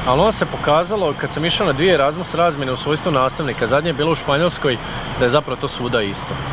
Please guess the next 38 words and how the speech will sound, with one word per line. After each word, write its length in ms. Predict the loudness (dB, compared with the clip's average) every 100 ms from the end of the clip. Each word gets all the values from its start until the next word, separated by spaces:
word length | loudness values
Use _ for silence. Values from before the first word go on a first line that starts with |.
| -4 -4 -4 -6 -4 2
Mislim 320 | 2 2 2
da 80 | 2
se 120 | 0
promijenio, 960 | 0 0 2 2 2 2 4 4 2 0
e, 260 | -2 -2
mentalitet, 720 | 0 -2 0 0 0 0 -2 0
neću 220 | 0 0 0
sad 180 | -2
govorit 360 | 0 2 2 2 -2
o 80 | -4
starim 360 | 0 0 0
dobrim 280 | -2 -2 -2
vremenima, 480 | 0 0 0 0 0
i 40 |
u 20 | 0
moje 220 | 0 2
vrijeme 240 | 0 0
je 120 | 0
bilo 140 | 2 2
drukčije, 400 | 2 0 2 2
ali 220 | 2 0 -2
činjenica 420 | 0 2 2 0
su 120 | 0
nam 120 | 0
stvari 300 | 2 2 2
bile 180 | 0 -2
manje 280 | 0 0 0
dostupne 560 | -2 -2 -2 -6 -4 -6 -4 -6 -2
i 40 | 2
morali 260 | 4 4
smo 120 | 2 -2
se 120 | 0
za 180 | 2 2
njih 140 | 0
boriti 480 | 0 0 0 -2 -2 0
i 40 |
njih 180 | 0 0 -2 -4
istraživati. 720 | -2 2 2 4 2 2 0